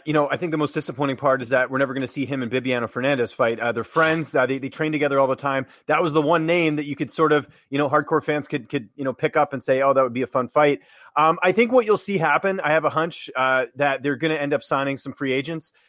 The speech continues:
Uh, you know, someone like Albert Morales, for example, got let go by the U F C. He's at thirty-five. That would be an interesting fight. Um, you know, there's a couple matchups where I think you could bring guys over. Louis Smolka is another guy who just won over the, you know, last weekend. Does he move up to thirty-five to fight Mighty Mouse? That would be interesting. Or maybe they fight at one twenty-five.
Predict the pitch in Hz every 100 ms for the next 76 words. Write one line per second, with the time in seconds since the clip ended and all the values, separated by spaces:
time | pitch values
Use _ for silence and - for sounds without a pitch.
0 | - 139 139 139 151 - 190 180 165 160
1 | 165 156 151 151 160 - 165 131 156 160
2 | 151 147 147 143 160 143 135 139 135 147
3 | 127 143 156 - 151 143 156 147 139 _
4 | _ - 139 160 151 156 156 165 - 156
5 | - 160 151 _ _ - 143 143 170 180
6 | 190 175 185 160 190 202 185 180 180 175
7 | - 156 151 143 156 156 151 127 151 151
8 | 143 151 135 175 175 - 170 180 180 147
9 | 151 165 160 170 156 143 135 143 151 147
10 | 151 127 139 131 139 139 147 147 160 151
11 | _ _ _ 151 147 175 175 175 175 170
12 | 180 165 175 160 147 165 156 170 190 202
13 | 190 247 220 131 131 143 - 185 175 170
14 | 165 - 165 143 170 - 143 117 127 120